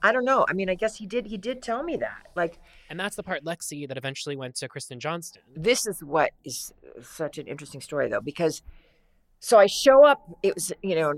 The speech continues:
Speaker 1: nine eleven is, it's the day of nine eleven, and I show up to the, uh, studio in Times Square, and, um, everyone is leaving the studio at the time. And, you know, Kristen says, uh,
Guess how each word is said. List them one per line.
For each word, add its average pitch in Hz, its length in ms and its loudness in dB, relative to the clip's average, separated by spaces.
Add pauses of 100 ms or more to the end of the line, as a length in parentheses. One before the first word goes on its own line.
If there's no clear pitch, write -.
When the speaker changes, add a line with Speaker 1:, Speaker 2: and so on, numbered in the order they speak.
Speaker 1:
nine 180 260 6
eleven 160 520 4 (120)
is, 165 300 -10 (540)
it's 147 200 -12
the 180 120 -2
day 165 240 6
of 180 120 4
nine 160 320 0
eleven, 156 600 0
and 139 120 -6
I 135 80 -4
show 165 360 4
up 160 160 4 (140)
to 175 260 -10
the, 147 420 -10 (800)
uh, 135 180 0
studio 165 600 4
in 151 180 -2
Times 175 460 -2
Square, 151 560 2 (680)
and, 147 320 -2
um, 139 360 -14 (420)
everyone 160 400 4
is 139 160 -10
leaving 175 460 -6 (340)
the 131 320 -8
studio 131 420 -10 (300)
at - 80 -20
the - 80 -18
time. 104 240 -14
And, 117 180 -12 (880)
you 139 100 -14
know, 110 80 -10
Kristen 139 420 -12
says, 117 500 -6
uh, 113 280 -12